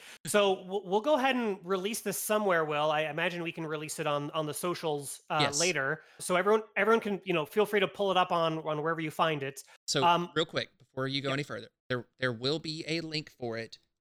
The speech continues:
Speaker 2: in the description of this episode. So make sure to find it there, or it will be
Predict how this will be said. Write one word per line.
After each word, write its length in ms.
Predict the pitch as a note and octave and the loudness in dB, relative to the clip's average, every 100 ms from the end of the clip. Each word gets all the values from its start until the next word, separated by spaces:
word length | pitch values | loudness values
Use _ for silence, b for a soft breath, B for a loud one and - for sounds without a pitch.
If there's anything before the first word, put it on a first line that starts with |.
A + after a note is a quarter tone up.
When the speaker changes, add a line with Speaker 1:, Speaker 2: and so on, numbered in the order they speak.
| _ | _
Speaker 2:
in 140 | C3+ B2+ | -2 -2
the 80 | A#2 | -2
description 800 | A#2+ - C3 C3+ - E3+ E3+ - | -4 -4 -4 -4 -4 -4 -6 -8
of 240 | B2+ B2+ B2 | -8 -8 -6
this 240 | C3+ - | -4 -4
episode. 560 | B2+ A#2+ - G2 D2+ _ _ _ _ _ - | -6 -10 -10 -10 -12 _ _ _ _ _ -10
So 100 | A#2+ | -4
make 220 | B2 B2 | -2 -2
sure 360 | - C3 B2+ B2 _ _ - | -2 -2 -4 -8 _ _ -20
to 60 | - | -6
find 260 | A#2+ B2 | -4 -4
it 140 | B2+ - | -6 -4
there, 380 | B2 A#2 A2 - _ _ _ _ | -2 -2 -4 -10 _ _ _ _
or 420 | F#3+ E3 C3+ C#3+ _ _ - | 0 2 0 -2 _ _ -4
it 140 | C#3 | -4
will 160 | C3 B2+ | -2 -4
be 480 | A#2 C#3 C#3 C#3 | -2 -2 -2 -4